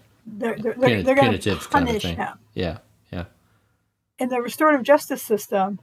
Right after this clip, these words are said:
Speaker 1: one of the possibilities might need to be to bring them all together. Like, like, you know, on-, once you have to have the person who did it, but bring in little Johnny and the woman whose window was broken and his parents and maybe his coach,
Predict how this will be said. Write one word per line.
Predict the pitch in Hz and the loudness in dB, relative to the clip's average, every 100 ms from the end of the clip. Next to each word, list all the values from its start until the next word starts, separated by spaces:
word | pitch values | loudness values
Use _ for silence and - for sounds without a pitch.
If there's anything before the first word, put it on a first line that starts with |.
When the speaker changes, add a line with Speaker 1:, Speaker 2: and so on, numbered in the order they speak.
| _ _ - | _ _ -6
Speaker 1:
one | 240 254 | 0 2
of | 254 | 2
the | 220 | 2
possibilities | 226 202 208 208 202 202 | 0 -2 -2 -2 -2 -2
might | 214 | -6
need | 240 | -6
to | 220 | -8
be | 233 214 | -6 -8
to | - _ _ | -8 _ _
bring | 220 220 247 | -4 -2 -2
them | 240 220 | 0 2
all | 214 214 | 0 0
together. | 220 220 262 190 - _ _ | -2 0 0 -2 -16 _ _
Like, | 226 202 _ _ - | -8 -8 _ _ -4
like, | 208 - 240 | -4 -4 -10
you | 226 214 | -6 -2
know, | 190 190 220 | -2 -4 -4
on-, | 208 220 | -4 -2
once | 240 240 - - _ _ | -2 -2 -8 -18 _ _
you | 226 240 | -8 -2
have | 214 | -2
to | 220 | 0
have | 202 196 - | -4 -4 -10
the | 226 | -8
person | - 233 208 | -4 -4 -2
who | 214 | -6
did | 190 233 202 | 0 0 0
it, | - _ - | -2 _ -10
but | 254 | -8
bring | 240 269 269 | 0 2 4
in | 277 302 | 4 4
little | 233 214 | 6 4
Johnny | 208 226 202 196 208 _ - | 4 2 4 0 -8 _ 0
and | 254 311 311 | 2 4 2
the | 269 | 0
woman | 247 233 226 208 - _ _ 262 | 2 0 0 -4 -8 _ _ -6
whose | 214 | -2
window | 214 214 202 | -2 2 4
was | 196 196 | 2 4
broken | 208 196 233 240 | 2 2 0 2
and | 285 311 | 4 4
his | 302 | 2
parents | - 214 196 196 220 | -4 -2 -2 -2 -2
and | 226 | -2
maybe | 226 247 | 0 -2
his | 285 254 | -4 -6
coach, | - - 262 240 254 - - | -12 2 4 4 0 -14 -18